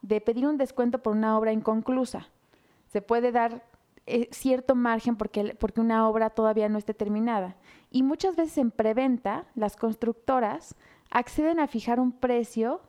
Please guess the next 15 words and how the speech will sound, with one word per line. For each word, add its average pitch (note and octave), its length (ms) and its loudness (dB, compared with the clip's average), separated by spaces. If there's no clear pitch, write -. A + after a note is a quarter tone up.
menor B3 640 0
que A3 100 -2
se G#3+ 100 -4
mantenga A3 800 0
hasta G3 240 -4
el G3 60 0
momento G#3 300 0
de G#3+ 60 2
la G3+ 80 -2
entrega. G3 520 -2
Y G3 160 0
en G3+ 100 2
este G#3 240 0
momento, A3 560 0
bueno, F3+ 280 -4